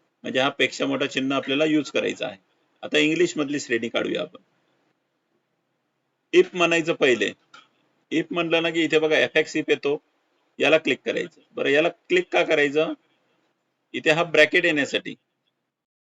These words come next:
ठीक आहे, हा ब्रॅकेट आला की इथे हे सत्त्याऐंशी पॉइंट शहाऐंशी म्हणजे ए ए आठ, याला क्लिक करायचं. इथं आपोआप येतं ते. त्याच्यानंतर पेक्षा मोठा,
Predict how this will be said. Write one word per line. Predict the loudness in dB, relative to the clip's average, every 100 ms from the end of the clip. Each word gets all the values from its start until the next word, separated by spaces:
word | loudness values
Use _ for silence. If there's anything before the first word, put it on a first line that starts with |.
| -6
ठीक | 0
आहे, | 2
हा |
ब्रॅकेट | 2 2 4 4
आला | 2 2
की | 0 0
इथे | 2 2 2
हे | 0
सत्त्याऐंशी | -6 -2 -2 0 -4
पॉइंट | -4 -4
शहाऐंशी | -2 -2 -4 -6
म्हणजे | -4 -4
ए | -4 2 4 4 4
ए | 4 2 2
आठ, | 2 0 -6 _ _ _ _ _ _ _ -2
याला | -2
क्लिक | 0 -2 -2
करायचं. | 0 0 0 -8 -20 _ _ _ _ _
इथं | 0 2
आपोआप | 4 2 2
येतं | -2 -2
ते. | -6 -12 _ _ _ _
त्याच्यानंतर | -6 -2 -2 -4
पेक्षा | 0 -2 0 -2
मोठा, | -2 0 0